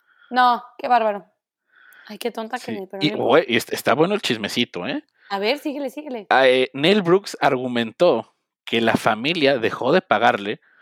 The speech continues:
Speaker 2: porque él no había hecho un tan buen trabajo de crear una superestrella de su hijo.
Speaker 1: <gasps>
Speaker 2: Y que creyeron que
Speaker 1: No.
Speaker 2: con eso ya no tenían que pagarle. Guau.
Speaker 1: No.
Speaker 2: Y,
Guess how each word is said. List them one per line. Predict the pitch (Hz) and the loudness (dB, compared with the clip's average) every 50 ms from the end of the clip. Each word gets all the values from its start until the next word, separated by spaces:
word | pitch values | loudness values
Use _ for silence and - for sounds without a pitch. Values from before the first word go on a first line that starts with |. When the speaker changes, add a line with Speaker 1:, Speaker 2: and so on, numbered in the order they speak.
| _ _ _ _ _ _ | _ _ _ _ _ _
Speaker 2:
porque | - 131 123 117 - 127 127 135 | -2 -2 -2 0 2 2 2 2
él | 143 151 | 2 2
no | 160 160 | 2 2
había | 160 151 151 151 151 | 2 4 4 4 4
hecho | 156 - - - 160 156 - | 4 2 0 -2 -2 -2 -4
un | - 143 143 139 - | -6 -10 -12 -8 -2
tan | - 147 139 139 143 | 0 0 0 0 2
buen | 143 143 143 147 139 | 2 0 2 2 2
trabajo | 151 131 127 127 120 - - 123 143 - | 2 2 4 2 2 0 -2 -10 -10 -6
de | 147 113 104 - | -4 -4 -4 -2
crear | - 110 107 110 117 120 | 0 0 2 2 2 2
una | 127 127 131 135 | 0 -6 -6 -6
superestrella | - - 117 - - 101 98 92 - - - 107 107 110 131 131 | -8 -8 -8 -4 -4 -2 -2 -2 -4 -4 -2 -2 0 2 2 2
de | 117 104 95 | 2 0 -4
su | - - - 90 95 | -6 -10 -14 -10 -8
hijo. | 120 - - - - - _ _ _ _ _ _ _ _ _ _ _ - | -8 -8 -8 -12 -14 -16 _ _ _ _ _ _ _ _ _ _ _ -14
Speaker 1:
<gasps> | 285 320 339 339 349 339 330 320 302 294 - - | -10 -10 -8 -8 -8 -10 -12 -12 -14 -6 -2 0
Speaker 2:
Y | 139 135 | 0 0
que | - - 120 - | 2 0 0 0
creyeron | 107 107 107 113 110 107 107 120 131 151 151 151 | 0 0 2 2 2 4 4 4 4 4 4 2
que | - 143 | 0 -2
Speaker 1:
No. | 127 - | -2 -2
Speaker 2:
con | 113 104 117 | -2 -4 -2
eso | 139 143 - 139 120 | -4 -4 -2 -4 -2
ya | 110 107 104 | 0 -2 -2
no | 110 113 - | -2 -4 -8
tenían | - 104 95 92 98 101 98 | -8 -10 -8 -6 -6 -8 -6
que | - - 101 | -8 -10 -8
pagarle. | - - 117 127 160 190 190 175 110 95 - _ _ _ _ _ _ _ _ _ _ _ _ _ _ _ _ _ _ _ _ _ _ _ _ _ _ _ _ _ _ _ _ _ _ _ _ _ _ _ _ _ _ _ _ _ _ _ _ _ | -2 0 2 4 4 2 2 0 -6 -10 -12 _ _ _ _ _ _ _ _ _ _ _ _ _ _ _ _ _ _ _ _ _ _ _ _ _ _ _ _ _ _ _ _ _ _ _ _ _ _ _ _ _ _ _ _ _ _ _ _ _
Guau. | 85 85 85 82 87 110 175 165 92 - | _ -10 -6 -4 -4 -4 -4 -4 -6 -8
Speaker 1:
No. | 214 214 - - - | -12 -14 -14 -8 -2
Speaker 2:
Y, | 131 151 165 | 0 2 2